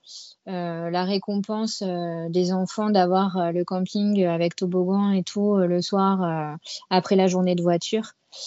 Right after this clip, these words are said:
Et puis, euh, bah, voilà, ça les a défoulés, effectivement, euh, sur, euh, la journée du dimanche.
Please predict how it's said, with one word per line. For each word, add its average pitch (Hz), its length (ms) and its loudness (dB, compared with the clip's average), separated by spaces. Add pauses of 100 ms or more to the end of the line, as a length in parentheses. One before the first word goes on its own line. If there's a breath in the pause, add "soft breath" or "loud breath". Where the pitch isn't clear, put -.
(140 loud breath)
Et 190 160 4
puis, 185 240 2
euh, 180 140 4
bah, 170 300 4
voilà, 196 260 4
ça 196 120 0
les 170 200 2
a 165 100 2
défoulés, 190 540 4
effectivement, 196 720 2
euh, 170 240 0
sur, 165 260 -6
euh, 160 80 -4
la 165 160 2
journée 185 280 0
du 175 120 -2
dimanche. 180 500 -4